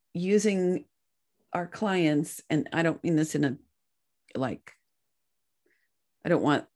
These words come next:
like, don't underline and bold this <laughs> thought, but if we are primarily wanting approval from our clients, then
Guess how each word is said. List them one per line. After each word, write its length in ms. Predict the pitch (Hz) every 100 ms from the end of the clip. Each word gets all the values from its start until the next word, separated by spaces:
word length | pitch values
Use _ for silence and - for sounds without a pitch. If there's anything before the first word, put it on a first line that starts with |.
| -
like, 260 | 143 - _ 143 165 - _
don't 220 | 180 151 -
underline 560 | 151 147 147 139 143 135
and 180 | 139
bold 320 | 143 143 143 139
this 400 | - - - - - 277
<laughs> 580 | 294 - - 254 -
thought, 400 | - 208 143 151 - 190 175 _ -
but 280 | 170 170 -
if 320 | - 196 196 175
we 460 | 180 208 220 208
are 640 | - 180 175 170 170 180 - _ _ -
primarily 1000 | 185 170 170 180 175 165 160 160 156 _ _ _ _ _ _
wanting 460 | 165 170 170 165 147
approval 500 | - - 240 240 220
from 280 | - 175
our 100 | 147
clients, 720 | 151 - 170 143 135 143 - - _ _ _ _ _ _ _ _ _ _ -
then 380 | 170 160 160